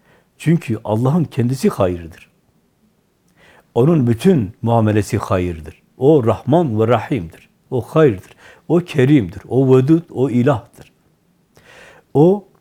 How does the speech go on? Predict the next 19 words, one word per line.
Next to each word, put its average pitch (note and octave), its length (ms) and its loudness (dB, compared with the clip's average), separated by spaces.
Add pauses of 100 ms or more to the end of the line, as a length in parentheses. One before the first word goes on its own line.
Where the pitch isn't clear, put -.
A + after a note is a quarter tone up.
(200)
seni D3 380 0
yaratan C3+ 520 0
Rabbindir. B2 580 0 (2500)
Ondan C#3 400 4 (500)
hayırdan B2+ 540 2
başka, F#2+ 400 -8 (100)
rahmetten B2 520 0
başka, G2+ 340 -6
güzellikten B2+ 760 -2
başka, G2 360 -6 (500)
sevgiden, C3 600 2
muhabbetten C#3 720 -2
başka C#3 420 -4 (260)
bir D3 100 4
tecelli C3 560 -2
beklenmez, B2 540 -4 (200)
bir C3 100 2
muamele C3 560 0
beklenmez. A#2 500 -2